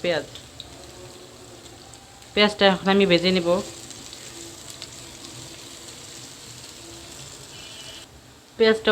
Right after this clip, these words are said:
হয়ে আসলে এর ভিতরে আমি এখন মশলাগুলো দিয়ে দিব। লবণ, হলুদের গুঁড়া, দিয়ে দিচ্ছি মরিচের গুঁড়া, দিয়ে দিচ্ছি ধনিয়ার গুঁড়া।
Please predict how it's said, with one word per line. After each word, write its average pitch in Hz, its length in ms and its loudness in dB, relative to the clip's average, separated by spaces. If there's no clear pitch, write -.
হয়ে 202 200 8
আসলে 202 200 2
এর 196 100 6
ভিতরে 196 260 8
আমি 190 180 6
এখন 196 200 0
মশলাগুলো 185 500 4
দিয়ে 190 200 10
দিব। 156 120 0
লবণ, 180 360 4
হলুদের 175 420 0
গুঁড়া, 175 240 2
দিয়ে 185 200 2
দিচ্ছি 185 220 -2
মরিচের 185 400 0
গুঁড়া, 180 220 2
দিয়ে 175 200 -4
দিচ্ছি 175 300 -6
ধনিয়ার 165 320 -2
গুঁড়া। 147 200 -4